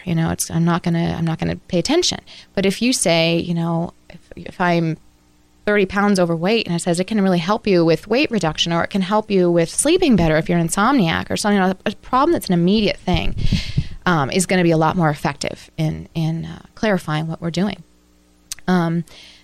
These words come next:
there are lots of other ways. I won't go into all the different things. We talked a little bit about the systems and follow-up and kind of having a process that clients can, can buy into. That's a,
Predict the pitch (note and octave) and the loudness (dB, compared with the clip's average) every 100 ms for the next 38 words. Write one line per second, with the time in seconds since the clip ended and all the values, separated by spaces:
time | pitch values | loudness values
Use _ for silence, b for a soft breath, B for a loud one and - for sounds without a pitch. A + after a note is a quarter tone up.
0 | - G3+ B3 B3 A#3 F#3 D#3+ C#3+ D#3+ E3+ | -6 0 2 2 0 0 2 0 0 0
1 | E3 E3 D#3+ D#3+ - E3+ D#3+ D#3+ D#3 - | -2 0 0 -2 -2 -2 -2 -2 -4 -6
2 | - D#3 D#3+ - F3 E3 E3 - E3 E3 | -6 -4 -4 -4 -6 -6 -6 -2 -2 0
3 | D#3 D#3 D3 - D#3+ F3 E3 F3+ F#3+ G3+ | -4 -4 -4 -4 -2 -2 -2 0 0 0
4 | F3 D#3 - - D3+ D#3+ E3 E3 E3 D#3+ | -2 -4 -6 -8 -2 0 2 0 0 -2
5 | D#3+ D#3+ - E3+ E3 D#3+ D#3 - F3+ G3 | -2 -4 -4 -2 0 -2 -2 0 0 0
6 | C#3 - - - D#3+ D#3 - - - D#3 | -4 -6 -8 -10 -6 -6 -6 -8 -4 -6
7 | C#3 - E3+ E3 D3+ D3 D3 D#3+ - - | -6 -2 -2 0 0 0 -2 -4 -6 -6
8 | D#3 - | -4 -6